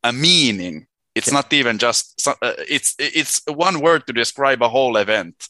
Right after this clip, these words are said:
Speaker 2: It's
Speaker 1: In
Speaker 2: crazy.
Speaker 1: Finnish, we
Speaker 2: Yeah, yeah.
Speaker 1: also have this. <laughs>
Speaker 2: Loving it. Thank you for sharing this little trivia about the,
Speaker 1: <laughs>
Speaker 2: about your language. Okay, man. Then, um, before we, we dive into,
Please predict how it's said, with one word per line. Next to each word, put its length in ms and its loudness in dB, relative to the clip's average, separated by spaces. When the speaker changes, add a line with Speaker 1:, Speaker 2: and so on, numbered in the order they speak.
Speaker 2:
It's 180 -6
Speaker 1:
In 40 -14
Speaker 2:
crazy. 220 -2
Speaker 1:
Finnish, 280 2
we 80 -2
Speaker 2:
Yeah, 40 2
yeah. 60 4
Speaker 1:
also 240 2
have 300 -4
this. 280 -2
<laughs> 500 -10
Speaker 2:
Loving 360 2
it. 180 -2
Thank 160 2
you 80 0
for 160 -2
sharing 320 0
this 160 -2
little 220 -2
trivia 400 0
about 320 -4
the, 360 0
Speaker 1:
<laughs> 60 -2
Speaker 2:
about 180 0
your 120 0
language. 480 -4
Okay, 260 2
man. 280 2
Then, 280 2
um, 580 -2
before 420 -2
we, 380 2
we 140 0
dive 380 0
into, 840 0